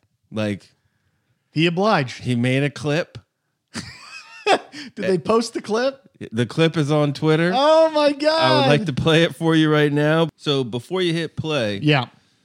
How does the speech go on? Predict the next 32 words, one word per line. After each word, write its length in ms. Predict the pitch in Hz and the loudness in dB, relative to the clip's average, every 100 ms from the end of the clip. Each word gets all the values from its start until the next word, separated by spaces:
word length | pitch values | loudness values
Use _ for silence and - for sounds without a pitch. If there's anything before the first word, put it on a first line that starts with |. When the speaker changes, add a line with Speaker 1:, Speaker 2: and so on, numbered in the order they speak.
| _ _ _ _ _ | _ _ _ _ _
Speaker 1:
this, 420 | 127 147 - - | -6 -6 -6 -12
this 340 | 120 143 143 139 | -8 -6 -6 -6
message 580 | 151 160 - 131 110 | -4 -4 -6 -8 -8
gets 380 | 107 127 - - - | -8 -8 -8 -18 -14
emailed 440 | 151 151 135 110 98 | -8 -4 -4 -4 -6
to 100 | 117 | -4
you, 200 | 107 101 | -4 -2
I 120 | 98 | -4
guess. 600 | 95 127 98 101 - - _ - | -4 -4 -4 -8 -14 -20 _ -14
Speaker 2:
Okay. 240 | 127 151 | -6 -4
Speaker 1:
And 100 | 131 | -4
then 100 | 113 | -4
you 80 | 117 | -4
get 140 | 120 127 | -4 -4
the 80 | 123 | -6
link, 340 | 117 113 110 | -4 -6 -6
and 80 | 120 | -10
it's 120 | 104 | -8
like, 180 | 113 107 | -6 -6
"Hey, 400 | 123 160 131 123 _ _ _ - | -6 -6 -6 -8 _ _ _ -8
you 180 | 110 | -4
have 160 | 123 123 | -2 -4
a 40 | 123 | -6
message 420 | 113 110 127 113 | -6 -8 -10 -8
on 160 | 117 120 | -10 -10
Cameo 500 | 147 139 113 107 110 | -8 -8 -6 -6 -6
waiting 360 | 117 123 110 | -4 -4 -6
for 200 | 101 107 | -10 -8
you." 300 | 95 92 92 | -6 -6 -6
Speaker 2:
From 220 | 104 175 143 | -4 -2 -2
Mark 200 | 139 143 | -2 -4
McGrath. 400 | 143 135 113 | -4 -4 -6